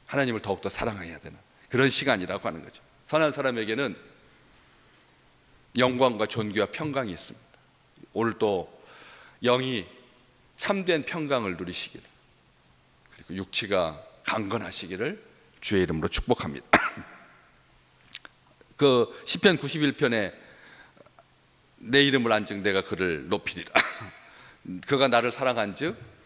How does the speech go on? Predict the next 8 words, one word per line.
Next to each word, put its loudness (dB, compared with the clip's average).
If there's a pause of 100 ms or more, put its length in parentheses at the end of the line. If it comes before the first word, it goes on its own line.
(540)
내가 2
그를 2
건지리라." 2
하고 0
십오 4
절 6
말씀에 0
보면 -2